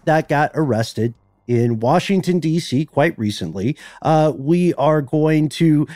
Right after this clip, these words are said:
have some shades of Orwell as the government of China,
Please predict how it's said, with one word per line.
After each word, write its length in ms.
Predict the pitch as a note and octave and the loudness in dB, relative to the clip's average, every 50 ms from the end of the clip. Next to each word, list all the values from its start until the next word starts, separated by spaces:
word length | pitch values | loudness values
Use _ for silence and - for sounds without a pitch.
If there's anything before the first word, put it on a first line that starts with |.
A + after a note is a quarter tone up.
| - - - | -16 -14 -4
have 240 | - E3+ G3 F#3+ D#3+ | -2 0 0 0 -2
some 300 | - - G3 F3+ F#3 F3+ | -2 -2 0 0 0 0
shades 640 | D3+ C3+ - - - G3+ A3 A#3 A#3 A3+ G3 F3+ F3+ | -2 -4 -4 -2 0 0 0 0 0 -2 -2 -4 -4
of 360 | D#3+ - F#3 F#3+ F#3+ E3 D#3 - _ | -2 0 2 2 0 0 -4 -8 _
Orwell 760 | - C#3+ E3 F#3+ G#3 A#3 A3 C3+ G#2 G#2 F#2+ F2+ F2+ G#2 A#2+ - - | -2 2 2 4 4 4 2 2 0 0 0 0 -2 -2 -4 -4 -2
as 480 | A#2+ C3+ C3+ C3+ C3+ C3 C3 B2 A#2+ | 0 0 2 2 2 2 0 -2 -4
the 280 | - C3 C3 C#3 C3 B2 | -6 -4 -2 -2 -2 -2
government 440 | A#2 D3 D3 C#3 D#3+ D#3 E3 E3+ F3 | 0 -2 0 0 2 2 2 2 0
of 100 | F3 - | 0 -2
China, 520 | - - C3+ A#2 A#2+ A2+ A#2+ B2 A#2+ - | -2 0 0 2 2 2 0 0 -2 -4